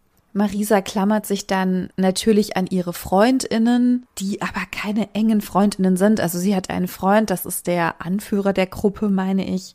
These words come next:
Er kommt doch ins Gefängnis, da sind natürlich alle ganz stolz, ja, und sie wartet auf ihn. Ich weiß nicht, warum er ins Gefängnis gekommen ist, aber ja,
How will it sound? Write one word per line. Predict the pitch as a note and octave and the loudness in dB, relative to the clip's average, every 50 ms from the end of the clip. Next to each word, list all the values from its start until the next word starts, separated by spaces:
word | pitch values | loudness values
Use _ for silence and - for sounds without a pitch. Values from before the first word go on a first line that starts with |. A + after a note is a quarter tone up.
| _ _ | _ _
Er | - - | -2 -2
kommt | G#3 - B3 A3 G#3 G3 | 0 2 2 2 2 2
doch | G3+ - | 0 0
ins | F3+ F#3+ - | -2 -6 -4
Gefängnis, | - F#3+ - - A#3 A3+ A3+ A3 G#3+ G#3+ G#3+ G#3+ G#3 G#3 | -6 -8 -2 2 2 4 6 6 6 6 6 4 4 2
da | - F#3+ | 0 -2
sind | - F3 - | -2 -2 -6
natürlich | - D#3+ - F3 - - - | -6 -8 -6 -8 -8 -6 -6
alle | E3+ F3 E3+ | -4 -4 -4
ganz | E3 E3 E3+ E3+ - - | -4 -4 -4 -4 -4 -6
stolz, | - - F3+ F#3 F3+ G3+ A3 A3+ A3 - | -2 -2 0 2 2 2 2 0 0 -4
ja, | - E3+ F3 F#3 F#3 E3+ | -4 -2 0 0 0 0
und | E3+ E3 | -2 -4
sie | - F3 E3+ E3 - - | -6 -6 -6 -6 -8 -10
wartet | F3 - F3+ G3+ G#3+ - - F#3 - - | -10 -8 -6 -6 -6 -6 -6 -6 -6 -4
auf | F3 F#3 - - | -6 -6 -6 -4
ihn. | - F#3+ G3 G3 F#3+ F#3+ F#3+ F#3+ _ _ _ _ | -2 0 2 2 2 2 0 -2 _ _ _ _
Ich | _ - F#3+ - - - | _ -10 -10 -10 -4 -2
weiß | F3+ E3+ F3 F3+ - - - | 0 2 2 0 0 0 -2
nicht, | F#3+ G3+ - - | -2 -2 -2 0
warum | F3+ E3+ E3+ G#3 A3 | -2 0 2 2 2
er | A3+ A3 | 2 0
ins | - G3+ G#3 - | 0 -4 -6 -8
Gefängnis | - G3+ - G#3+ G#3 G3+ G#3 G#3 - | -12 -6 -4 -2 -2 0 -2 -2 -4
gekommen | - F#3+ - - G3 F#3 F#3 F3+ | -10 -16 -10 -6 -4 -4 -4 -4
ist, | - - F#3 G3 F#3 - - | -4 -4 -4 -6 -6 -10 -12
aber | - E3+ E3 E3+ E3 E3+ - | -12 -10 -8 -8 -10 -10 -6
ja, | - E3+ D#3+ E3 D#3+ - F#3+ | -4 -4 -2 -2 -4 -6 -10